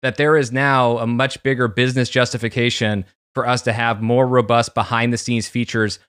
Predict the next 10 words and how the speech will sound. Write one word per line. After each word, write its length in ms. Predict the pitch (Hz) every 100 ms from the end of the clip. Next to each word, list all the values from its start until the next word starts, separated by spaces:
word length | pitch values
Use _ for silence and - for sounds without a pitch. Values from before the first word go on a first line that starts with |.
| _ -
on 200 | 127 123 -
all 380 | 135 156 156 139
of 260 | 123 117
Disney's 420 | 117 123 120 110
movies, 400 | 110 123 107 98
not 220 | 110 113 123
just 180 | 135
the 80 | -
Marvel 260 | 120 117 117
stuff, 320 | - 120 113